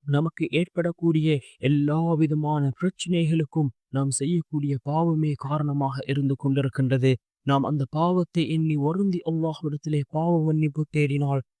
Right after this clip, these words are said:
இஸ்திக்ஃபார் செய்தால், அல்லாஹ் அந்த நம்முடைய கஷ்டங்களை அல்லாஹ் நீக்குகின்றான். சிறந்த நிம்மதியான, சந்தோஷமான வாழ்க்கையை அல்லாஹ் நமக்கு ஏற்படுத்தி தருகின்றான். அதே போன்று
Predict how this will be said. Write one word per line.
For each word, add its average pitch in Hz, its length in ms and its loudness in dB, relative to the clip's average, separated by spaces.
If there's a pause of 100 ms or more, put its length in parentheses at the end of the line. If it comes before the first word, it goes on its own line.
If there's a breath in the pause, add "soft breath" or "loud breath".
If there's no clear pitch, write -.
(100)
இஸ்திக்ஃபார் 185 680 -2
செய்தால், 151 420 0 (220)
அல்லாஹ் 143 600 0
அந்த 139 300 -4
நம்முடைய 139 340 0 (100)
கஷ்டங்களை 160 600 -2 (140)
அல்லாஹ் 139 560 -4
நீக்குகின்றான். 131 760 -2 (320)
சிறந்த 151 420 0
நிம்மதியான, 160 640 0 (100)
சந்தோஷமான 175 800 -2
வாழ்க்கையை 156 640 0 (100)
அல்லாஹ் 143 480 -2
நமக்கு 147 420 -2
ஏற்படுத்தி 139 520 -4
தருகின்றான். 135 720 0 (320)
அதே 131 300 0
போன்று 143 400 2